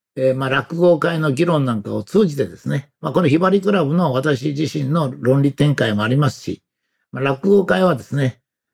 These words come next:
えー、議論したり、えー、食事を一緒にしたり、旅行したりと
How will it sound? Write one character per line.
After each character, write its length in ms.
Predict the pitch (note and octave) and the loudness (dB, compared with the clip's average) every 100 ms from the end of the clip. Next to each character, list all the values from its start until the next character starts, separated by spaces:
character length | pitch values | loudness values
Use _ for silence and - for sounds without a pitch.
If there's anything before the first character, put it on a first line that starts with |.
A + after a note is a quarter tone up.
| - | -8
え 260 | B2+ C3 | -2 0
ー、 40 | A2+ | 2
議 140 | C#3+ | 4
論 220 | G3+ D#3 | 4 4
し 80 | A2+ | 2
た 140 | D#3+ C3 | 0 0
り、 240 | G2+ G#2 _ _ _ _ | -2 -8 _ _ _ _
え 100 | C3 | -14
ー、 40 | G#2+ | -2
食 260 | C#3 C#3 | 0 2
事 140 | D3+ E3 | 2 2
を 60 | |
一 60 | D3+ | 2
緒 180 | - D3 | 0 -2
に 120 | C3 | -2
し 80 | - | -2
た 120 | - | -4
り、 160 | G#2+ G2 | -4 -4
旅 160 | B2 | -4
行 220 | C#3+ E3+ | 0 0
し 80 | C#3+ | 0
た 100 | F#3+ | 0
り 120 | C3+ | -2
と 120 | - | -6